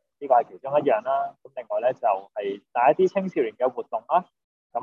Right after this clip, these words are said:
可能係幫助緊一啲青少年，佢哋建立一啲，呃，按，呃，即係價值觀啦，或者係互相之間嘅 interpersonal 嘅，即係人與人之間嘅關係嘅建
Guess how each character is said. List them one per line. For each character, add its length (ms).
可 100
能 200
係 200
幫 260
助 80
緊 360
一 60
啲 220
青 180
少 340
年， 140
佢 160
哋 220
建 120
立 520
一 40
啲， 40
呃， 280
按， 280
呃， 420
即 60
係 240
價 140
值 100
觀 240
啦， 360
或 140
者 140
係 340
互 200
相 180
之 140
間 500
嘅 460
interpersonal 640
嘅， 120
即 60
係 200
人 100
與 60
人 120
之 80
間 120
嘅 260
關 240
係 200
嘅 120
建 80